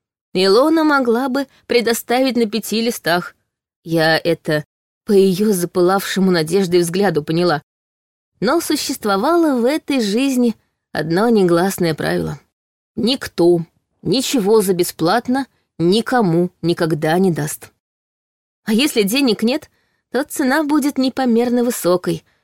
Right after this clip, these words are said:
а потому благодарю за заботу, но нам нужна только простыня.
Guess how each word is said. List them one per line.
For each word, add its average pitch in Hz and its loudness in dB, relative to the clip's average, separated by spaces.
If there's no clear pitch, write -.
а 160 0
потому 185 0
благодарю 233 2
за 180 0
заботу, 185 -2
но 262 2
нам 320 4
нужна 269 0
только 294 -4
простыня. 196 0